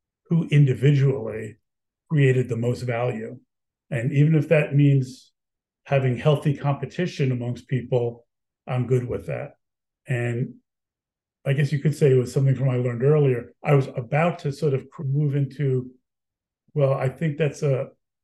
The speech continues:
older style way of managing." And then I s-, fortunately, there were other people in the room who reported to me, and I could see their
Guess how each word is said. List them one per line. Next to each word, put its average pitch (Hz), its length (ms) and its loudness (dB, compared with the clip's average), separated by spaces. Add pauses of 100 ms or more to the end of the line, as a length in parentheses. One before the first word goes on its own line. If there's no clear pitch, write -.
older 160 420 0
style 139 920 0 (140)
way 139 480 -2
of 120 380 -10
managing." 131 1000 -2 (720)
And 123 160 -4
then 127 120 0
I 127 100 0
s-, - 480 -12 (100)
fortunately, 143 840 0 (440)
there 147 100 -4
were 131 80 -4
other 139 160 2
people 139 280 0
in 127 80 0
the 127 40 -2
room 127 140 2
who 113 80 -4
reported 120 540 -4
to 165 180 -2
me, 131 160 0
and 120 100 -10
I 123 100 -8
could 135 180 -10
see 143 140 -2
their 139 360 0